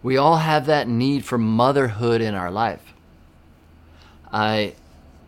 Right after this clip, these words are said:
I was watching this movie that just came out. It's one of the movies that was nominated for Academy Award, and in it, uh, this man gets dementia. And at the very end, as he's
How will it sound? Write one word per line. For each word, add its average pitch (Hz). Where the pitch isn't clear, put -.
I 104
was 104
watching 117
this 104
movie 113
that 110
just 113
came 117
out. 104
It's -
one 120
of 110
the 110
movies 104
that 107
was 98
nominated 104
for 98
Academy 104
Award, 101
and 98
in 143
it, 117
uh, 95
this 101
man 117
gets 107
dementia. 101
And 113
at -
the 110
very 151
end, 123
as 104
he's -